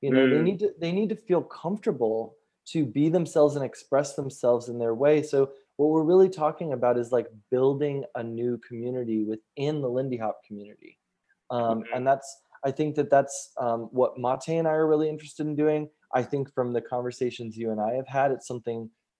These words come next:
Speaker 1: you're really interested in doing. And I'm, really excited. This is something new in the last just couple of years that we're starting to have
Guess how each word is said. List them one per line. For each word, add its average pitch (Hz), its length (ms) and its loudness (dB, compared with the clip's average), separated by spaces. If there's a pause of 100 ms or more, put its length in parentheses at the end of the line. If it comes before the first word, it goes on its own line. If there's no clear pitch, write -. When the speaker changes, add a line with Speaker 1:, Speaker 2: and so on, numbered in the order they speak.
Speaker 1:
you're 123 240 4
really 151 300 2
interested 147 420 -8
in 143 120 -4
doing. 151 280 0
And 147 100 0
I'm, 143 200 -2 (300)
really 175 540 4
excited. 147 640 2
This 147 180 -4
is 170 120 -10
something 160 480 -4
new 147 280 2
in 123 100 -2
the 117 80 -2
last 123 380 -4
just - 240 -16
couple 147 340 -2
of 120 120 -4
years 151 380 -2
that 117 100 -2
we're 113 140 -6
starting 120 480 -4
to 113 80 -12
have 107 380 -6